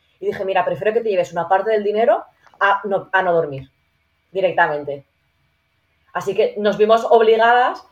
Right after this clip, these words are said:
a que, aunque no fueran las condiciones de forma excepcional, entregarle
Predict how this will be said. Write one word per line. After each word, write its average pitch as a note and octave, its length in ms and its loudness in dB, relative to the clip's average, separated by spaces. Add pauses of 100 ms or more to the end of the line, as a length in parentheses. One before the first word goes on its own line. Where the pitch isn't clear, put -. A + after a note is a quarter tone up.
(160)
a G3+ 160 0
que, G3+ 80 2
aunque F3 260 0
no F#3+ 140 0
fueran G#3+ 180 0
las G#3+ 140 -2
condiciones G#3+ 580 -2
de F3+ 80 -2
forma F#3+ 240 -2
excepcional, G#3+ 640 -4 (640)
entregarle G#3 580 2